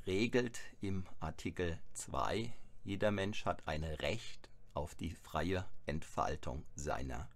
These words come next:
Persönlichkeit. Und da steht Recht, nicht Pflicht. Und mein Eindruck ist, viele Menschen glauben oder tun so, als gäbe es so eine Art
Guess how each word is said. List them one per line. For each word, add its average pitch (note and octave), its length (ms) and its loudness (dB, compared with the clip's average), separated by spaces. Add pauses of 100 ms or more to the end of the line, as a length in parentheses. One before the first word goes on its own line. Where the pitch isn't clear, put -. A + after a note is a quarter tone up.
Persönlichkeit. - 1080 -6 (640)
Und D#2+ 140 0
da E2+ 140 6
steht - 380 2 (320)
Recht, - 500 2 (420)
nicht - 400 -2 (460)
Pflicht. - 560 -6 (1000)
Und E2+ 220 -2
mein G#2 260 6
Eindruck G#2+ 520 6
ist, - 440 -2 (800)
viele C3+ 380 6
Menschen A2+ 640 4 (400)
glauben A2+ 840 6
oder E2 320 2 (180)
tun B2+ 420 4
so, F#2+ 300 2
als - 300 -2
gäbe F#2+ 300 4
es - 100 0
so F#2+ 140 4
eine F#2 180 4
Art F2 240 6